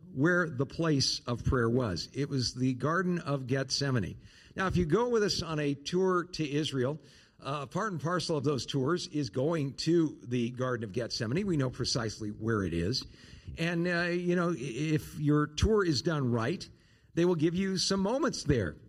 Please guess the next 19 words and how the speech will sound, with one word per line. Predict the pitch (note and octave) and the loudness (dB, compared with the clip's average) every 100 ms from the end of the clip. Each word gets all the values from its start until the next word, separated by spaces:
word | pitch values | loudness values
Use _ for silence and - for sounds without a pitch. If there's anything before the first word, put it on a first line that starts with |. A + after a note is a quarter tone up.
| - | -4
in | C#3 C#3+ | 0 0
Gethsemane | B2+ C#3+ - - G#2 G#2+ E3 E3 | 0 -2 -2 -2 0 0 -2 -2
to, | - D#3+ E3 E3 | 0 4 4 0
to | - E3+ | -2 -2
pray. | E3+ - A3+ C#4+ G#2+ | -2 0 2 2 2
And | G#2+ | 2
it's | B2+ C#3 - | 2 0 0
really | D#3+ C4 G3 - - - | 2 4 2 0 -6 -14
a, | - | -8
a | C#3 D3 | -6 -2
marvelous | C3+ D#3+ F#3 F3 D#3 | -2 -2 0 0 2
thing | F3 D#3 G#2+ | 2 2 2
because, | A2+ C3+ C3 - | 0 0 2 2
uh, | C#3 C3 C3 | 0 0 0
Gethsemane, | C3+ E3 - F#3+ F#3 | 0 0 0 2 2
even | D#3 D#3 | 4 2
to | C#3+ | 2
this | C#3+ - | 0 2
day, | E3+ G#3 A#2+ | 2 2 0